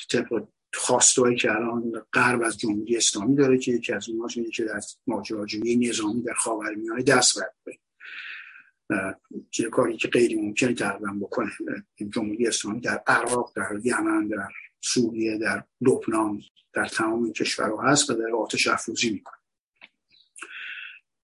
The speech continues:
در صورت این پالاسی که به نظر می‌رسه جمهوری اسلامی سیاست در پیش داره که همون امتیازاتی رو بگیره که طالبان گرفتن. حالا چقدر موفق می‌شه یا موفق نمی‌شه، بحث جداگونه‌ایه.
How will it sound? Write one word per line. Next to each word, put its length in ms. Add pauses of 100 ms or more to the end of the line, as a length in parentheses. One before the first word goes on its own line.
(160)
در 120
صورت 320
این 680
پالاسی 540
که 260 (680)
به 180 (120)
نظر 480
می‌رسه 240
جمهوری 520
اسلامی 360
سیاست 380
در 260
پیش 320
داره 160
که 380 (580)
همون 360
امتیازاتی 680
رو 80
بگیره 300
که 140
طالبان 420
گرفتن. 340 (640)
حالا 100
چقدر 140
موفق 320
می‌شه 260
یا 60
موفق 460
نمی‌شه، 640 (400)
بحث 240
جداگونه‌ایه. 1000